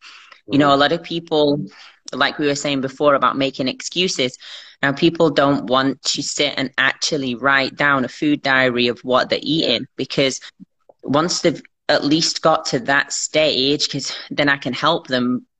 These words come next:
Speaker 1: first of all, because I need some kind of quantitative data to be able to point someone in the right direction. And I have a lot of my clients asking, you know, "How many calories am, am I on?" Like, it doesn't matter. It, and, and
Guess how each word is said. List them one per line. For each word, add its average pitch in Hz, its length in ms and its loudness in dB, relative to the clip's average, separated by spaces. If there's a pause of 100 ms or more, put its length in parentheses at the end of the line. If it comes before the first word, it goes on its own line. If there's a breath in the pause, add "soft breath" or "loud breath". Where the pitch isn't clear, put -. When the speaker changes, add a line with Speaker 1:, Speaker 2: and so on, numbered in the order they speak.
Speaker 1:
first - 480 0
of 101 80 -8
all, 120 280 4
because 139 240 -2
I 131 100 2
need 135 300 4
some 143 340 -4
kind 135 400 0
of - 140 -4
quantitative 135 680 -2 (160)
data 131 500 2
to - 180 -4
be 131 180 2
able 127 260 0
to - 120 -10
point 135 280 0
someone 127 300 -2
in 120 40 -4
the 117 100 -4
right 120 200 0
direction. - 520 -2 (840 loud breath)
And 131 420 4
I - 280 -2
have 139 140 -2
a 143 60 4
lot 135 280 4
of 156 140 0
my 143 220 2
clients 135 560 -2
asking, 143 340 -4
you 127 80 -4
know, 127 160 -4 (260 loud breath)
"How 143 160 -2
many 139 140 0
calories 139 520 0
am, 120 260 2
am 120 160 2
I 120 140 2
on?" 117 180 2 (220 loud breath)
Like, - 160 -12
it - 100 -6
doesn't 147 260 2
matter. 135 300 2 (640 loud breath)
It, 113 100 2 (240)
and, 131 320 0
and 123 360 0